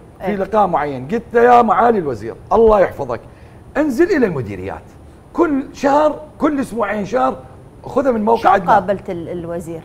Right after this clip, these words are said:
Speaker 2: والله قول لنا بالكت، احنا م-، يعني نستطيع أن
Speaker 1: منو
Speaker 2: نقابل
Speaker 1: قابل؟
Speaker 2: الوزير. مو قلت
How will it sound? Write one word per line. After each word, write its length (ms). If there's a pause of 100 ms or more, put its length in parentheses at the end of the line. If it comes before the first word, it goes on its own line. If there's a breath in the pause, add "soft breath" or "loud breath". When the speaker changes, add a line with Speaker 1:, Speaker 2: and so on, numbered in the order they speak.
Speaker 2:
والله 280
قول 160
لنا 220
بالكت، 340
احنا 260
م-، 140 (400)
يعني 260
نستطيع 400
أن 60
Speaker 1:
منو 100
Speaker 2:
نقابل 180
Speaker 1:
قابل؟ 200
Speaker 2:
الوزير. 380 (640)
مو 60
قلت 220